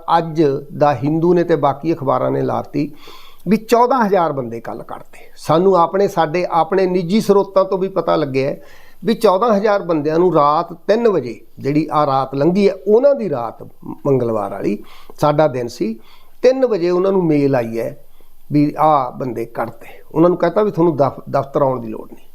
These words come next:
ਚੰਗੀ ਗੱਲ ਇਹ ਹੈ ਵੀ ਉਹਨਾਂ ਨੇ ਇੱਕ ਪੈਕੇਜ ਉਹਨਾਂ ਨੂੰ ਦੇ ਦਿੱਤਾ ਵੀ ਤਿੰਨ ਮਹੀਨੇ ਉਹ ਐਂ ਹੋਣਗੇ, ਚਾਹੇ ਦਫ਼ਤਰ ਨਹੀਂ ਆਉਣਾ ਉਹਨਾਂ ਨੇ, ਉਹਨਾਂ ਨੂੰ ਤਨਖਾਹ ਮਿਲਦੀ ਰਹੂਗੀ।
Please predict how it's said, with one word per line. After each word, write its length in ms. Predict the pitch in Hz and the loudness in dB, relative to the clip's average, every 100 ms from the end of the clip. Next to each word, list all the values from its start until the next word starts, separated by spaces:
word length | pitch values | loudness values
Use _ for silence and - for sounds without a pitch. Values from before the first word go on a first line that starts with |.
| - | -2
ਚੰਗੀ 320 | 190 202 220 | 0 2 4
ਗੱਲ 200 | 196 185 | 2 4
ਇਹ 140 | 202 190 | 2 2
ਹੈ 100 | 170 | 0
ਵੀ 120 | 214 | -2
ਉਹਨਾਂ 300 | 185 196 226 | 0 2 2
ਨੇ 120 | 185 | 0
ਇੱਕ 140 | 170 | -2
ਪੈਕੇਜ 420 | 170 170 170 180 180 | -2 0 0 0 0
ਉਹਨਾਂ 200 | 180 185 | 0 0
ਨੂੰ 80 | |
ਦੇ 120 | 147 135 | 0 0
ਦਿੱਤਾ 180 | 151 | 0
ਵੀ 120 | 170 202 | 0 0
ਤਿੰਨ 320 | - 196 233 | 2 2 2
ਮਹੀਨੇ 320 | 247 185 160 | 0 0 2
ਉਹ 300 | 180 202 196 | 4 2 2
ਐਂ 220 | 156 165 175 | 0 2 2
ਹੋਣਗੇ, 360 | 131 143 185 | 2 2 0
ਚਾਹੇ 180 | 175 160 | 2 2
ਦਫ਼ਤਰ 360 | 156 147 170 147 | 2 0 -2 0
ਨਹੀਂ 320 | 143 180 208 | 2 4 4
ਆਉਣਾ 180 | 143 120 | 2 -2
ਉਹਨਾਂ 280 | 127 165 | -2 0
ਨੇ, 220 | 139 151 208 - - - - 226 | 0 -2 -4 -8 -18 -18 0 4
ਉਹਨਾਂ 140 | 254 | 4
ਨੂੰ 80 | 247 | 0
ਤਨਖਾਹ 360 | 196 147 151 | -4 -2 0
ਮਿਲਦੀ 320 | 180 120 - 104 | 0 -4 -8 -14
ਰਹੂਗੀ। 460 | - - - - | -14 -16 -18 -20